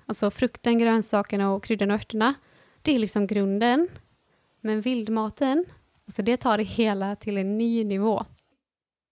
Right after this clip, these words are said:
Likväl som det vilda blåbären jag berättade om i början av avsnittet, så har resten av den här maten jag strax kommer räkna upp överlevt under extrema förhållanden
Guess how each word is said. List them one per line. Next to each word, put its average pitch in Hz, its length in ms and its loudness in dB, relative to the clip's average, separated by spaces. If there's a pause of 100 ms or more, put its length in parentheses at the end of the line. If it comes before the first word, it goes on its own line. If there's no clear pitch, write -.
(260)
Likväl 269 480 0
som 220 180 0
det 214 80 0
vilda 214 220 2
blåbären 240 580 0
jag 302 140 2
berättade 220 340 0
om 208 80 2
i 202 40 0
början 233 380 2
av 302 80 2
avsnittet, 262 840 -2 (360)
så - 160 -2
har 240 160 2
resten 233 420 -2
av 302 80 2
den 311 140 2
här 240 120 2
maten 208 600 0
jag 208 120 0
strax 208 280 -2
kommer 208 200 0
räkna 208 280 0
upp 254 200 0 (480)
överlevt 214 540 0
under 214 240 -2
extrema 269 540 0
förhållanden 214 680 0